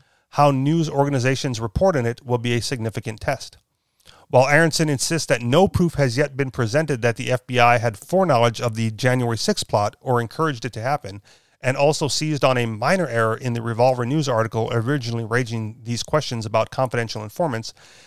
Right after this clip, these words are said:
an error I noted in my own article about this topic while explaining that was an ancillary and insignificant to the overall question. Aronson article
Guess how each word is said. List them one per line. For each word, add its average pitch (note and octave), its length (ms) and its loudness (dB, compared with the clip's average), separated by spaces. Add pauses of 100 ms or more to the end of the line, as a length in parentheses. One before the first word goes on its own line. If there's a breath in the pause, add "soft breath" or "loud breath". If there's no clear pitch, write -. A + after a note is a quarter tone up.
(140 loud breath)
an B2 140 -2
error C3+ 240 6
I C3 100 4
noted C3+ 300 2
in B2 80 -4
my A#2 140 0
own G#3 240 0
article C3 340 0
about B2+ 240 4
this B2 120 -6
topic A#2+ 300 0
while A2+ 140 4
explaining C3+ 400 -2
that A#2+ 160 0
was A#2 340 -2
an A#2 220 -6
ancillary D#3 600 0
and A2 120 -2
insignificant C3 720 -2
to C3 100 -4
the A#2 100 -2
overall A2 300 0
question. - 400 -4 (640 loud breath)
Aronson C3+ 420 0
article B2+ 500 0